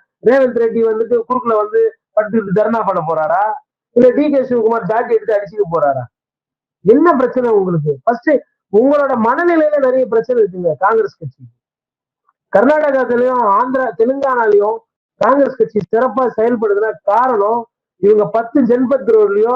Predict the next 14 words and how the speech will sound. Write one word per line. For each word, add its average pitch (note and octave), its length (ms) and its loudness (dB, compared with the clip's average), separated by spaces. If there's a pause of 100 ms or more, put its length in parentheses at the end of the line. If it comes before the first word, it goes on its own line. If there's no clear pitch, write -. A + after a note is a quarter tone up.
(100)
இல்ல G#3 140 0 (420)
மேல A#3+ 260 2
டெல்லியில A#3 420 2
இவங்க F#3+ 260 0
கேட்டு A4+ 220 -2
செய்யறது F#4+ 380 -4
கிடையாது. - 300 -8 (440)
அதுக்கப்புறம் A3 380 2
அந்த G#3+ 120 0
ஐயா G#3+ 200 2
கே A3+ 200 -2
சி A#3+ 140 -4
வேணுகோபால் D#3 560 -2
அவர்கள் B2 280 -8